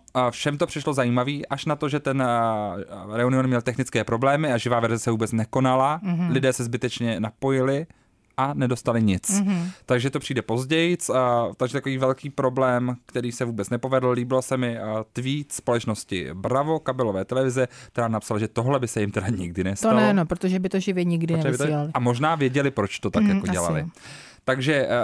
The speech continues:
Speaker 1: takováhle zpráva ze streamovací sítě Netflix a jejich zaměření na živé věci. A co mě ještě zaujalo, ty jsi tady zmiňovala,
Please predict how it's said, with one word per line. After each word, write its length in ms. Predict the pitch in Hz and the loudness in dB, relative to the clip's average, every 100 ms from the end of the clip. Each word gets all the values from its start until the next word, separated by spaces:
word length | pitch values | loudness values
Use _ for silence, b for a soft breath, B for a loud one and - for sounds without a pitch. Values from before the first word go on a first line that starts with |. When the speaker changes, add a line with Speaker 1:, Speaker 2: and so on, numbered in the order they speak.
| 101 | 0
Speaker 1:
takováhle 460 | - 139 165 160 160 | -2 -2 0 2 2
zpráva 580 | - - 151 143 139 127 | -2 0 2 2 2 2
ze 120 | 131 | -2
streamovací 380 | - 135 135 135 | -2 -2 -2 -4
sítě 200 | 127 127 | -4 -4
Netflix 340 | 120 - 123 | -2 -4 -2
a 140 | 127 110 | 0 2
jejich 240 | 113 110 | 2 2
zaměření 480 | 110 117 123 127 123 | 2 2 2 0 0
na 140 | 107 | 0
živé 240 | 104 117 92 | 0 0 0
věci. 300 | 110 - 165 | -2 -2 -6
A 80 | 120 | -6
co 180 | - | -4
mě 100 | 180 | -2
ještě 220 | 247 - 180 | 0 -2 -2
zaujalo, 360 | 147 131 131 | 2 2 0
ty 100 | 131 | -2
jsi 60 | 120 | -4
tady 140 | 143 | -4
zmiňovala, 600 | 131 135 135 135 131 117 | -2 -2 0 2 2 0